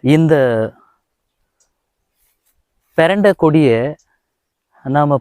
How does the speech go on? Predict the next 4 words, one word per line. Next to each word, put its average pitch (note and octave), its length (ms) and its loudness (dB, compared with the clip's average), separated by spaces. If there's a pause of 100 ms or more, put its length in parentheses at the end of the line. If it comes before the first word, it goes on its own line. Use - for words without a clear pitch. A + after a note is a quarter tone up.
பறிக்கிறதுக்கு F3+ 600 0
முன்னாடி D#3 400 0 (1500)
கண்டிப்பா F3 400 0 (240)
ஒரு C#3 140 0